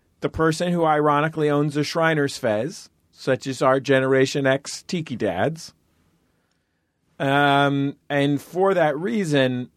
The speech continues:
I think that that response rate was probably much higher,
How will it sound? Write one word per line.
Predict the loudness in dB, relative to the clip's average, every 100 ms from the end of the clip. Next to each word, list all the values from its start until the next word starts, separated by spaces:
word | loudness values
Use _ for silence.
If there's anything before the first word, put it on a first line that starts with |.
| _ -2
I | -2
think | -2 -4
that | 0 -2 -2
that | -4 -2
response | -4 -6 0 2 4 2 -2
rate | 0 0 0
was | -4 -2
probably | 0 2 2 0 -2 -4 -8
much | -4 -4 -4
higher, | -4 0 0 0 -6